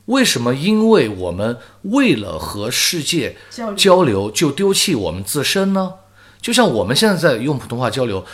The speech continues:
Speaker 1: 遇到外国朋友，我们跟他们说英语，并不说，说了英语，我们就再也不说普通话了，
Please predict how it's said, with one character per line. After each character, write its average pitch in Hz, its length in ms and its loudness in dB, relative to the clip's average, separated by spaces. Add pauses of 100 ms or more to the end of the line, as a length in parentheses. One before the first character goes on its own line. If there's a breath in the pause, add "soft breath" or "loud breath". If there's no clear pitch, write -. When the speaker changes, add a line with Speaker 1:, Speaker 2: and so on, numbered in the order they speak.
(180 loud breath)
Speaker 1:
遇 214 120 -4
到 196 120 2
外 190 160 0
国 123 160 0
朋 101 200 -6
友， 120 120 -2
我 95 120 -4
们 113 160 -4 (140)
跟 208 160 -2
他 208 60 0
们 165 100 -2
说 202 180 0
英 214 220 0
语， 151 180 -4 (220 loud breath)
并 220 180 0
不 175 140 -2
说， 202 320 -2 (220 loud breath)
说 277 260 4
了 208 80 6
英 226 220 4
语， 185 80 2
我 92 160 -2
们 107 80 -6
就 185 100 -4
再 277 160 2
也 202 80 4
不 127 100 -2
说 135 180 2
普 - 120 -10
通 92 160 -10
话 90 200 -4
了， 82 140 -8